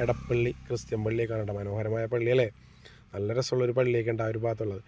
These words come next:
ഇപ്പം നിലവിൽ നമ്മൾ പോകുന്നതെന്ന് വെച്ചാൽ ഈ ഒരു സിഗ്നലിൽ നിന്ന് റൈറ്റാണ്. അപ്പം അത്, ആ, പോകാൻ നമുക്ക് സാധിക്കുന്നതല്ല. പുതിയ റോഡ് വരുമ്പോൾ സ്ട്രെയിറ്റ് പോയിട്ട് നമ്മൾ ഒബ്രോണ്ട് ആ ഒരു ഭാഗത്ത് നിന്ന് കട്ട് ചെയ്ത് വരേണ്ടതാണ്.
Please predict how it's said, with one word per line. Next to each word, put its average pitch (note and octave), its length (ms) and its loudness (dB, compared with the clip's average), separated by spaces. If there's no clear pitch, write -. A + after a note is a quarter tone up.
ഇപ്പം C3 200 2
നിലവിൽ D3 240 10
നമ്മൾ E3+ 180 8
പോകുന്നതെന്ന് E3+ 320 6
വെച്ചാൽ E3 180 8
ഈ - 100 0
ഒരു D3 120 6
സിഗ്നലിൽ D#3+ 300 6
നിന്ന് D3+ 200 8
റൈറ്റാണ്. D3 460 6
അപ്പം - 200 -4
അത്, C3 160 2
ആ, - 20 6
പോകാൻ C#3+ 260 8
നമുക്ക് C3+ 220 2
സാധിക്കുന്നതല്ല. C#3 640 6
പുതിയ C3+ 200 4
റോഡ് C3+ 180 6
വരുമ്പോൾ C3 260 2
സ്ട്രെയിറ്റ് C3 560 2
പോയിട്ട് D3+ 300 6
നമ്മൾ C#3 160 2
ഒബ്രോണ്ട് A#2+ 380 2
ആ C3 120 4
ഒരു B2 180 0
ഭാഗത്ത് B2+ 240 2
നിന്ന് C#3 100 -4
കട്ട് A2+ 220 -6
ചെയ്ത് A#2+ 180 0
വരേണ്ടതാണ്. B2 500 2